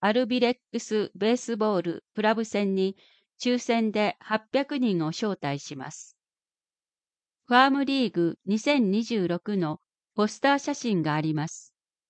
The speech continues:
詳しくは、読売ジャイアンツの特設サイト、二次元コードをご覧ください。ここに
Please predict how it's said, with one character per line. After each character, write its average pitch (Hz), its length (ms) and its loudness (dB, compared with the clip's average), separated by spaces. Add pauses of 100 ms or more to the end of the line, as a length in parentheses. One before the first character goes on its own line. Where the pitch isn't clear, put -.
(1040)
詳 247 200 4
し - 120 -10
く 196 160 -2
は、 175 220 2 (360)
読 220 120 4
売 262 260 0
ジ 240 220 -2
ャ 254 120 4
イ 226 100 0
ア 185 80 4
ン 180 60 0
ツ 165 180 -6
の 156 260 0 (100)
特 202 220 -6
設 - 280 -2
サ 226 200 0
イ 202 100 -2
ト、 143 300 -10 (380)
二 202 160 2
次 262 160 -4
元 277 220 0
コ 269 220 0
ー 220 40 -2
ド 160 260 -2
を - 160 -8
ご 185 120 0
覧 202 200 0
く 196 100 -6
だ 185 140 0
さ 180 220 -4
い。 127 120 -8 (680)
こ 220 100 -2
こ 226 140 0
に 214 260 0